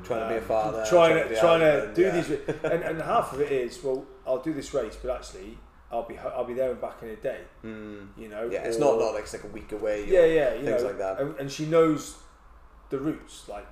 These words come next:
Speaker 2: when we did the, the, um, the Pembrokeshire hundred, when I did the, the Dragon hundred, it wasn't like I was trying to describe to her places that she'd never been to. We've been to
Speaker 1: Mm.
Speaker 2: most of the places. I'd be like, "Well, I'll see you in Newgale," or, "I'll see you in Ogmore." And she'd be like, "Oh, right, okay."
Speaker 1: Mm.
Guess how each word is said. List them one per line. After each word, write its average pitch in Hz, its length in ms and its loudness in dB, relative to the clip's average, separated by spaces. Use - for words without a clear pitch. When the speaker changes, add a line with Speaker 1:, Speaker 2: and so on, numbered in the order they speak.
Speaker 2:
when 131 120 -2
we 131 60 -8
did 123 240 -8
the, 110 240 -8
the, 107 300 -12
um, 101 140 -14
the 110 80 -18
Pembrokeshire 120 480 -12
hundred, 98 320 -16
when 110 100 -10
I 113 60 -12
did 107 260 -16
the, 104 240 -12
the 104 120 -20
Dragon 110 320 -8
hundred, 104 280 -18
it 139 100 -2
wasn't 156 280 -2
like 139 180 -2
I 139 40 -2
was 123 140 -6
trying 135 180 -6
to 117 40 -12
describe 135 600 -2
to - 100 -12
her - 20 -6
places 110 440 -10
that 104 100 -20
she'd 110 280 -18
never 117 240 -10
been 135 280 -10
to. - 120 -16
We've 120 200 -14
been 127 200 -8
to 104 80 -12
Speaker 1:
Mm. 98 80 -12
Speaker 2:
most 120 280 -8
of 113 60 -18
the - 40 -20
places. 123 340 -10
I'd 101 120 -14
be 113 60 -14
like, 98 140 -14
"Well, 120 100 -10
I'll 107 80 -12
see - 160 -14
you 143 120 -8
in 123 120 -10
Newgale," 98 560 -10
or, 98 100 -12
"I'll 95 200 -12
see - 200 -12
you 135 260 -6
in 113 280 -8
Ogmore." 110 480 -4
And 127 100 -16
she'd 143 120 -14
be 143 60 -8
like, 135 80 -10
"Oh, 202 140 -2
right, 196 220 2
okay." 120 200 -10
Speaker 1:
Mm. 110 200 -10